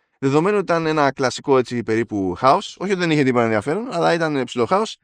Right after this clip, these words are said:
δεν θύχτηκα ιδιαίτερα, είχε τουλάχιστον νέους τίτλους. Και στα θετικά,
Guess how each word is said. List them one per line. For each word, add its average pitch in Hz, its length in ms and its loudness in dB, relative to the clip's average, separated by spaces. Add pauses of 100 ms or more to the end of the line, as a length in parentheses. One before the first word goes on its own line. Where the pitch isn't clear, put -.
(400)
δεν 190 220 2
θύχτηκα 143 360 -2
ιδιαίτερα, 113 440 0 (540)
είχε 214 240 0
τουλάχιστον 147 440 -2
νέους 127 200 2
τίτλους. 123 420 -4 (1400)
Και 226 280 4 (680)
στα - 200 0
θετικά, 151 580 2